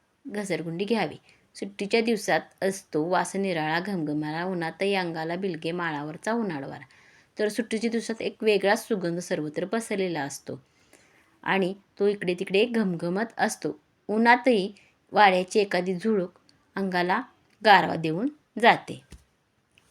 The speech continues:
म्हणजे सुट्टीच्या दिवसात अंगाला ऊन, वारा काही लागत नाही, आपल्या धुंदीत मुलं असतात. सुट्टीच्या दिवशी जादूने अद्भुत होते नेहमीच जग, मळक्या विटक्या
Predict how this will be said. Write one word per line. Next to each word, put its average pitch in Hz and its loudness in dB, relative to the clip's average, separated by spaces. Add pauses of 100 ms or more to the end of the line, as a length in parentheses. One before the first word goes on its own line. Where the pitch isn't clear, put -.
(280)
म्हणजे 196 -2
सुट्टीच्या 196 0
दिवसात 202 0
अंगाला 185 2
ऊन, 196 -2
वारा 175 -2 (420)
काही 175 2
लागत 185 2
नाही, 170 -4
आपल्या 175 -2
धुंदीत 180 -4 (640)
मुलं 175 -2 (340)
असतात. 214 -2 (720)
सुट्टीच्या 220 0
दिवशी 214 0
जादूने 185 4 (100)
अद्भुत 185 -4
होते 196 0
नेहमीच 180 -2 (160)
जग, 151 -2 (1200)
मळक्या 196 2
विटक्या 208 4